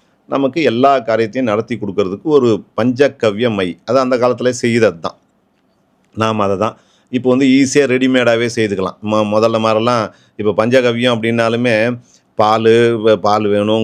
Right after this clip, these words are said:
கோமியம் வேணும், நெய் வேணும்ன்ட்டு வ-, ச-, சாணம், இந்த மாதிரிலாம் இருக்கு. இதெல்லாம் வச்சா ஒரு பஞ்சகவ்யத்தை செஞ்சு, அதுக்கப்புறம் அதுல மையில தயார் பண்ணி பண்ணணுங்கிறது ஒரு முறை. இப்போ அதெல்லாம் இல்ல, ரெடிமேடாவே விக்குது நமக்கு ஒரு சில பொருள்.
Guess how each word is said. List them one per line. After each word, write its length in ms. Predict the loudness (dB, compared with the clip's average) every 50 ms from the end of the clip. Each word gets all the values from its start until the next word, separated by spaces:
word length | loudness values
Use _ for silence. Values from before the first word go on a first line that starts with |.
| 0
கோமியம் 400 | 0 0 0 2 0 0 0 0
வேணும், 280 | 0 0 0 0 0 0
நெய் 300 | 0 0 -2 -2 -2 -2
வேணும்ன்ட்டு 520 | 0 0 0 0 0 -2 0 2 2 2 2 2
வ-, 160 | 0 -2 -2 -2
ச-, 120 | -2 -4 -2 -2
சாணம், 400 | -2 -2 0 0 0 0 -2 -2
இந்த 140 | -2 -2 -2
மாதிரிலாம் 220 | 0 0 0 0
இருக்கு. 320 | 0 -2 -4 -4 -8 -14 _ _ -20 -20 -20 -20 -16 -8
இதெல்லாம் 420 | -4 -2 0 0 2 2 2 0 0
வச்சா 140 | 0 0
ஒரு 140 | 0 0 0 0
பஞ்சகவ்யத்தை 600 | -2 -2 0 0 2 2 0 0 0 -2 -2 -4 -6 -4
செஞ்சு, 220 | -6 -4 -2 0
அதுக்கப்புறம் 480 | 0 0 0 -2 -4 -4 -2 0 2 2
அதுல 240 | 2 2 0 0 -2
மையில 200 | -2 0 0 0
தயார் 300 | 0 0 0 0 0 -2
பண்ணி 200 | -4 -4 -4 -4
பண்ணணுங்கிறது 600 | -4 -4 -2 -2 -2 -2 -2 0 0 0 0 0
ஒரு 200 | 0 0 0 2
முறை. 280 | 2 2 2 2 0 -2 -4 _ _ _ _ -20 _ _ _ _ _ _ -8
இப்போ 580 | -8 -6 0 2 4 4 4 4 4 2 2
அதெல்லாம் 360 | 2 0 0 0 0 0 0
இல்ல, 340 | 0 -2 -2 0 -2 -2 -2 -2
ரெடிமேடாவே 800 | 0 2 2 2 4 2 2 2 2 2 2 2 0 0 0 0 0
விக்குது 340 | -2 -4 -2 -2 0 0 2
நமக்கு 340 | 0 0 -2 -4 -2 0
ஒரு 160 | 2 2 2 2
சில 200 | 2 2 2 2
பொருள். 400 | 2 0 -2 0 0 -4 -4